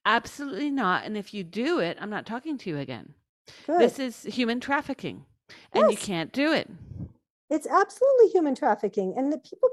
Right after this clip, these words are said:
Speaker 2: can't see it. And it also comes from exactly the same mindset as the, a woman is obligated to bring to term any fertilized egg that's within her. This, I, this patriarchal idea that life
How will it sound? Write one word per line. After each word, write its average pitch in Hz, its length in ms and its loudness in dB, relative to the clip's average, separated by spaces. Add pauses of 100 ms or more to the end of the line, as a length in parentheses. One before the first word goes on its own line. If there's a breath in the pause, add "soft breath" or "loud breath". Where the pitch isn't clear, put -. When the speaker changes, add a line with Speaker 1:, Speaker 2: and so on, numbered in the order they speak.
Speaker 2:
can't 349 200 -2
see - 200 0
it. 370 140 2 (300 loud breath)
And 349 120 4
it 349 140 0
also 403 320 0
comes - 400 -6
from 302 160 -4
exactly 277 760 -2
the 294 160 -2
same 294 840 -4 (600)
mindset 247 960 0
as 208 480 0
the, 214 460 -2 (480 soft breath)
a 226 100 4
woman 226 460 2 (380)
is 226 520 2
obligated 214 720 4
to 208 440 0
bring 220 220 0
to 214 100 -6
term 214 400 -4
any 208 240 -4
fertilized 202 680 0
egg 202 280 -2
that's 196 200 -8
within 247 260 -2
her. 240 160 -4
This, 202 260 -6
I, 220 220 -2
this 220 220 -4 (100)
patriarchal 277 580 -2
idea 196 540 -4 (380 loud breath)
that 196 160 -8
life 240 260 -2